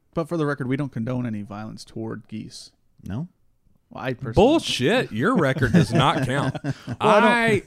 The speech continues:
Speaker 3: I, I.
Speaker 2: <laughs> There's a legitimate hunting season.
Speaker 3: Yes. Cue official statement
Speaker 1: I think I meant
Speaker 3: is
Speaker 1: more
Speaker 3: when
Speaker 1: so
Speaker 3: it's, when it's
Speaker 1: the kicking of geese is, I think.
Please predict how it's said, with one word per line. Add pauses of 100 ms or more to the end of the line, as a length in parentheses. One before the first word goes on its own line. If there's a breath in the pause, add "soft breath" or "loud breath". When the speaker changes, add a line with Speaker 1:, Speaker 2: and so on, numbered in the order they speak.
(120)
Speaker 3:
I, (240)
I. (200)
Speaker 2:
<laughs>
There's
a
legitimate
hunting
season. (180)
Speaker 3:
Yes. (220)
Cue (460)
official
statement
Speaker 1:
I
think
I
meant
Speaker 3:
is
Speaker 1:
more
Speaker 3:
when
Speaker 1:
so
Speaker 3:
it's,
when
it's (320)
Speaker 1:
the
kicking
of
geese
is,
I
think.